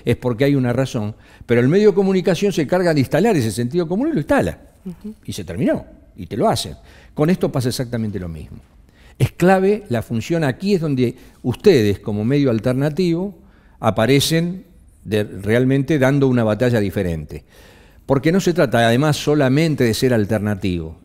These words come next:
Speaker 1: se trata también de ser alterativo. Y acá es donde ustedes reúnen esa condición que no tienen los medios hegemónicos,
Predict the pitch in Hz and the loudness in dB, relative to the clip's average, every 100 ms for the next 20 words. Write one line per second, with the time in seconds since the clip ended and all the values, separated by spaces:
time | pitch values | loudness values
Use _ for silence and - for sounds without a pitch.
0 | - - 104 143 151 147 143 147 165 135 | -14 -10 -2 0 0 -2 0 2 0 0
1 | 147 123 117 117 107 120 92 71 - - | 2 0 0 0 0 0 -2 -4 -12 -20
2 | - _ - 107 117 139 170 175 135 143 | -20 _ -4 0 0 2 2 2 2 0
3 | 147 156 147 - 147 160 120 123 151 151 | 0 -2 -2 -2 0 0 2 2 4 4
4 | 156 180 - - - 131 - 127 143 143 | 2 -2 -6 -12 -2 0 0 -2 0 0
5 | 139 160 170 135 127 127 151 160 135 107 | 0 -2 0 0 0 2 0 2 0 0
6 | 123 131 120 120 170 139 123 165 | 0 0 -2 -2 0 0 0 -2